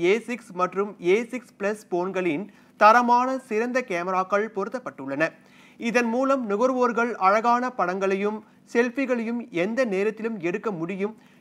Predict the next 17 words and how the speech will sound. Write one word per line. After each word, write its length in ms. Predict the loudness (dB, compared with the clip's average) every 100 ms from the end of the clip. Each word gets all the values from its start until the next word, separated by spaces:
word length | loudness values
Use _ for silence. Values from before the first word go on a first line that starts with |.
| 2
Galaxy 500 | 8 8 6 -2 -6 -2 2
ஏ 40 | 2 0
சிக்ஸ் 260 | -10 -10 -6
பிளஸ் 260 | -2 -2 -6 -4
மற்றும் 340 | -2 0 0 0 -8 _ -12 -4
ஜே 100 | 0 0 0
எயிட் 200 | -2 -6 -18 -16
ஸ்மார்ட் 340 | -2 2 2 2
போன்களின் 460 | -2 0 0 -2 -2 -4 -2
இரட்டை 300 | -2 -4 -8 -8 -6
பின்புற 440 | -6 -4 -4 -4 -2
கேமராக்கள் 540 | -2 0 -2 0 -2 -2
பொருத்தப்பட்டுள்ளன. 720 | -6 -6 -10 -8 -6 -2 -2 -2 -10 -20 -20 -6 0
இதில் 220 | 2 2 0 -2
முதன்மை 380 | 0 0 -2 -4
பின்புற 460 | -6 -6 -4 -4 -4 -2
கேமரா 340 | 0 2 2